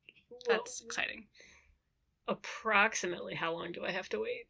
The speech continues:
Speaker 1: Is it, like, a couple seasons?
Speaker 2: I think it's in season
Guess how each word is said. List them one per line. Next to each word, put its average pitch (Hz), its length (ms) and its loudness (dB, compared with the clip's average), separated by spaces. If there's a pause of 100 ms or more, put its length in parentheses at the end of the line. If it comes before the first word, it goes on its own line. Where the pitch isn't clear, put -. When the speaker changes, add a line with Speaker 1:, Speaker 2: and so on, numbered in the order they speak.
(120)
Speaker 1:
Is 214 100 -2
it, 202 100 -2
like, 175 220 0
a - 80 -10
couple 190 260 0
seasons? 202 460 -2 (200)
Speaker 2:
I 233 120 4
think 269 280 2
it's 381 160 -6
in 427 140 -8
season 233 460 -6